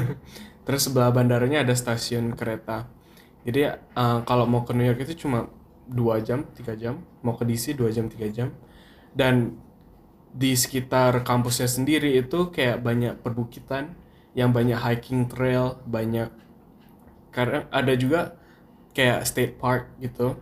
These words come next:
yang bisa dikunjungi. Kayak kita mau hiking, mau lihat air terjun tuh banyak. Jadi kayak banyak, banyak hal yang bisa dilakuin di sana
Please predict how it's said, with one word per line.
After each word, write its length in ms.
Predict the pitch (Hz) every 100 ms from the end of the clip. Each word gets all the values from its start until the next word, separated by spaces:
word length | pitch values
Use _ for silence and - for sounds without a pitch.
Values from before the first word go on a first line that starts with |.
| -
yang 80 | 127
bisa 240 | 120 127
dikunjungi. 580 | 120 - 117 117 127 175 - - - - -
Kayak 240 | 120 110
kita 160 | 127 135
mau 240 | 127 123
hiking, 480 | 127 127 - 175 165
mau 160 | 127
lihat 180 | 120 123
air 160 | 120 120
terjun 320 | - 120 131 123
tuh 80 |
banyak. 340 | 147 113 110 104 - - - -
Jadi 160 | - 131 135
kayak 320 | 127 117 95 117
banyak, 400 | 120 120 120 - - - -
banyak 260 | 135 147 156
hal 220 | 156 147
yang 80 | 123
bisa 160 | 120
dilakuin 480 | 120 117 113 120 117
di 20 |
sana 300 | - 113 120